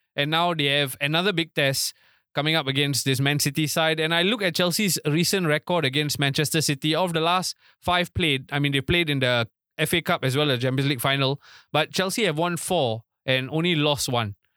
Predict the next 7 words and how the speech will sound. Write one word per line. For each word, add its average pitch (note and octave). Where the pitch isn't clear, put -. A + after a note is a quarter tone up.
So F3+
Chelsea G3
have, F#3+
the D3
history A3+
favours E3
Chelsea, E3+